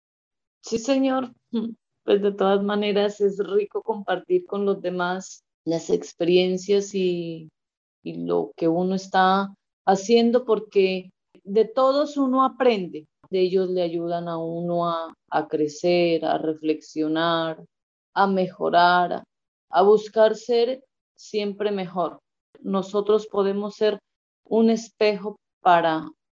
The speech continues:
otros que quieran de pronto asociarse, los demás también lo son para uno.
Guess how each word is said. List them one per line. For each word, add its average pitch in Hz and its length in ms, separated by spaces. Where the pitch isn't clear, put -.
otros 220 480
que 175 260
quieran 214 420
de 202 80
pronto 190 320
asociarse, 196 680
los 208 260
demás 202 360
también 208 420
lo 208 120
son 202 420
para 190 260
uno. 196 300